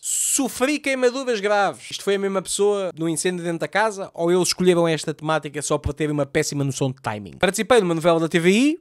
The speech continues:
que foi um sucesso, por isso é que o senhor ou a senhora pode entrar no programa sem ser reconhecido. Somos um casal, o Gonçalo e a Margarida são um casal, mas é segredo, ninguém sabe, só nós, ai que giro. Vivi em catorze casas diferentes durante a adolescência.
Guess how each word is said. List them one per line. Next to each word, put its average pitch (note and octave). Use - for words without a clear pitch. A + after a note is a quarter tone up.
que F3
foi E3
um D#3+
sucesso, A#3+
por E3+
isso E3
é D3+
que D3+
o D3
senhor D3
ou C#3
a -
senhora C#3
pode C#4
entrar F#3+
no D#3+
programa D3+
sem A#3+
ser D3
reconhecido. D3
Somos B3
um G3+
casal, G3+
o E3
Gonçalo D#3+
e -
a E3
Margarida D#3+
são G#3+
um F#3+
casal, E3+
mas C#3
é C3+
segredo, D#3+
ninguém C3+
sabe, E3+
só -
nós, D3+
ai D3
que A#2+
giro. C#3
Vivi G3+
em C#4
catorze B3
casas A3+
diferentes A#3
durante A3
a A3
adolescência. G3